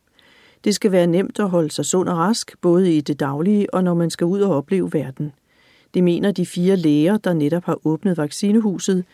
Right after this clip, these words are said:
en ny vaccinationsklinik på Søndre Strandvej i Helsingør. Huset er i forvejen klinik for de praktiserende læger. Vaccinehuset benytter udelukkende faguddannet, professionelt personale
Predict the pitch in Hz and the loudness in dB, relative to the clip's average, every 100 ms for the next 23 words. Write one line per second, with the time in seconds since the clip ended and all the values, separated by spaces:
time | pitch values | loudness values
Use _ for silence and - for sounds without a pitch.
0 | _ _ - 190 202 208 180 175 - 180 | _ _ 0 2 4 2 -2 -2 -2 -2
1 | 170 208 - - - 208 185 175 165 - | 0 -2 -4 -6 0 2 2 -2 -6 -2
2 | 170 151 147 - 147 180 185 175 - 156 | -2 -2 -4 -6 -4 -2 -2 -4 -4 -4
3 | 160 - 170 214 214 - _ _ _ _ | -4 -2 0 0 0 -8 _ _ _ _
4 | _ _ _ - 226 220 226 202 190 190 | _ _ _ 0 2 4 4 4 2 0
5 | 214 220 151 160 - 180 208 214 - 175 | 2 2 0 -2 0 2 2 2 -2 -4
6 | 175 160 151 165 - 196 - 185 156 147 | -4 -6 -4 -6 -2 -2 0 -2 -2 -2
7 | 139 165 _ _ _ _ _ _ _ _ | -2 -4 _ _ _ _ _ _ _ _
8 | _ _ - 180 - 220 214 240 220 180 | _ _ -4 -2 -2 0 4 4 2 -2
9 | - 202 180 202 185 165 196 196 - 208 | 0 -2 0 2 4 2 2 -2 0 4
10 | 240 214 165 - 180 - 190 214 214 180 | 4 4 2 0 -2 0 2 2 2 0
11 | 151 165 175 _ - 180 - 214 - 202 | 0 -2 -6 _ -8 -6 -2 0 0 0
12 | 147 - 160 151 156 147 160 202 | 0 -2 -4 -2 -2 0 0 0